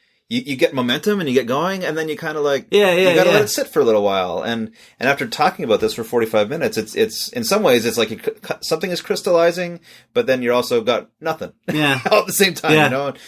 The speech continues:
Speaker 1: and this is part of the process
Speaker 2: That's,
Speaker 1: of,
Speaker 2: that's
Speaker 1: of
Speaker 2: exactly where it's at. And we
Speaker 1: finding a
Speaker 2: don't,
Speaker 1: sermon.
Speaker 2: we definitely don't, we wanna open avenues, not close them off. That's
Speaker 1: Mm.
Speaker 2: why,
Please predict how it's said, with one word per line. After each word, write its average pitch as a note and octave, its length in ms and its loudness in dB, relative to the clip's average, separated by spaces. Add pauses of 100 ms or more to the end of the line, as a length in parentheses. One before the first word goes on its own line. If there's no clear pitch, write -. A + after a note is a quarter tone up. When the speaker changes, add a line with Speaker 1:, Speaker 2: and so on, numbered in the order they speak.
(220)
Speaker 1:
and C#3 180 -2
this D3 160 -2
is D#3 60 -12
part F3 180 -10
of F3 40 -12
the D#3+ 60 -10
process C#3+ 440 -8
Speaker 2:
That's, G#2 140 -2
Speaker 1:
of, - 80 -12
Speaker 2:
that's - 200 -10
Speaker 1:
of A2+ 60 -10
Speaker 2:
exactly A#2 400 -4
where A2 140 0
it's - 120 -6
at. A2+ 300 -2
And A#2 80 -2
we B2 60 4
Speaker 1:
finding - 20 4
a - 20 4
Speaker 2:
don't, B2+ 160 2
Speaker 1:
sermon. C3 200 -8
Speaker 2:
we C3+ 60 0
definitely C#3+ 300 2
don't, A#2+ 220 -2
we C3+ 120 0
wanna C3 220 4
open A2 480 0
avenues, G#2 500 -4
not G2+ 300 -4
close G2+ 260 -4
them F#2+ 140 -4
off. G2+ 300 -4
That's A2 240 -4
Speaker 1:
Mm. - 40 -8
Speaker 2:
why, F#2+ 360 -4